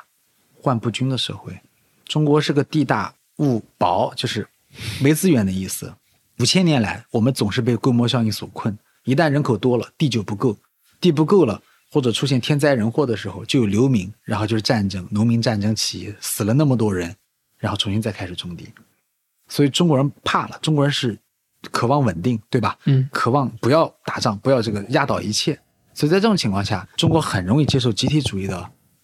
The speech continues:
Speaker 1: 思维方式，这是我们社会的底层。集体主义社会方式就是你可以比我多一些，但不能我没有，全是这个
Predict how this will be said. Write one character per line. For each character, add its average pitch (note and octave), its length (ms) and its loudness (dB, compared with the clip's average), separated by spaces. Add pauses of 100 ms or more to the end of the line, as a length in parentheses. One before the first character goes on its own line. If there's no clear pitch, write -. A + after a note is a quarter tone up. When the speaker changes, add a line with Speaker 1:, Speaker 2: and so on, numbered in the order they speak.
Speaker 1:
思 - 160 -4
维 G#2 80 0
方 G2 180 -2
式， G#2+ 100 -4
这 A#2+ 140 -4
是 A#2 60 0
我 A2 40 0
们 A2 100 0
社 - 120 -2
会 B2+ 100 -2
的 A#2+ 100 0
底 - 180 -12
层。 - 200 -14 (420)
集 F3 120 0
体 G3 120 2
主 D3 80 0
义 A#2+ 40 4
社 D3 140 2
会 B2+ 80 4
方 C3+ 160 2
式 B2+ 80 2
就 A2+ 140 0
是 G2 280 -2 (200)
你 E3+ 100 2
可 F3+ 140 2
以 E3+ 40 6
比 C#3+ 80 0
我 A#2+ 140 2
多 E3 180 2
一 E3+ 60 2
些， - 260 -8 (320)
但 A2+ 140 -4
不 G#2 80 -2
能 A2+ 120 2
我 F#2+ 100 -2
没 F2 200 -10
有， F#2 80 -12 (240)
全 A#2 220 -2
是 D3 100 0
这 C3 140 0
个 F#2+ 260 -6